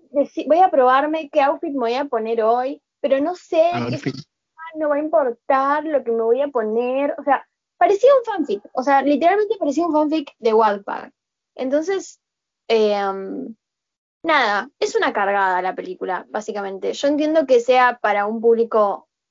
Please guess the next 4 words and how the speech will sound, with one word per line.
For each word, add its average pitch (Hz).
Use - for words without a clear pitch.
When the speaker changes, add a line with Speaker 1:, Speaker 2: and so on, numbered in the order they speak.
Speaker 1:
em, 196
de 196
niños, 302
pero, 208